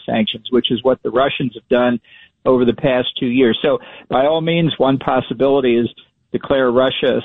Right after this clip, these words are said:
state sponsor of terrorism. I think that's a, an accurate description. Additional sanctions become possible.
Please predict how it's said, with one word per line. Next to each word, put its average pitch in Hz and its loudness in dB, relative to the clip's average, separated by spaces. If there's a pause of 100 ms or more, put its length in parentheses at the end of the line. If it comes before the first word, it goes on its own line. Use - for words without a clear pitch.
state 123 0
sponsor 123 0
of 107 -6
terrorism. 139 0
I 104 -2
think 113 -4
that's 110 -2
a, 113 0 (320)
an 110 2
accurate 123 2
description. 143 -2
Additional 123 0
sanctions 135 -2
become 117 0
possible. - -4